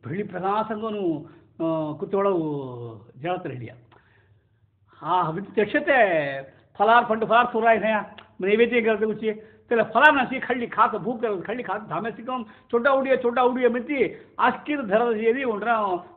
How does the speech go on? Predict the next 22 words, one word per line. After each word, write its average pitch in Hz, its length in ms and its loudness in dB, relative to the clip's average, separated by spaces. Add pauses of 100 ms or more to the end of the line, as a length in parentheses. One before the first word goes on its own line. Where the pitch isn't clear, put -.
(100)
और 190 220 -2 (360)
अम्बू 208 260 -2
छोड़ी 202 280 -2
तेरा, 151 260 -6 (1160)
अ, 127 360 -10
मुज्जा, 156 300 -6
तेरा - 320 -12
मुज्जा 147 320 -6
था। 120 260 -10 (760)
और 180 120 -8
ते 185 120 -12
कामू, 165 680 -4 (720)
अ, 156 80 -6
यमदूतों 202 520 0
ने 196 180 -2
एक 147 100 -6
भूल 160 160 -6
जाते 175 220 0
कुछ 165 120 -6
ऐसी 160 240 -4
बिहारी 147 380 -6
है। 123 200 -14